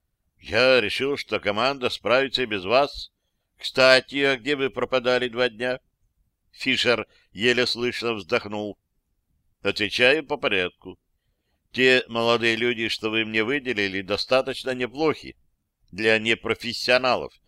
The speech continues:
не более того". "Что вы имеете в виду?" "То, что за девушкой нужно было просто проследить, аккуратно и издали, чтобы не бросаться в глаза.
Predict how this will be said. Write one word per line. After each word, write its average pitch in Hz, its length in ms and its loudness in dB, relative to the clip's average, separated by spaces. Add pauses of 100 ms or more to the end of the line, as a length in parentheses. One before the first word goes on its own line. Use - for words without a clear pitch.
(160)
не 90 140 -4
более 95 320 0
того". 123 340 -2 (880)
"Что - 300 -4
вы 120 160 -2
имеете 113 440 -4
в 113 40 -12
виду?" 113 400 -10 (920)
"То, 151 360 4 (220)
что 127 240 0
за 117 120 0
девушкой 156 480 0
нужно 120 280 -2
было 117 200 -2
просто 156 480 -2
проследить, 135 1000 -4 (360)
аккуратно 120 800 2
и 147 180 -4 (140)
издали, 113 640 -2 (220)
чтобы 175 300 0
не 175 100 0
бросаться 147 580 0
в 147 80 -6
глаза. 101 580 0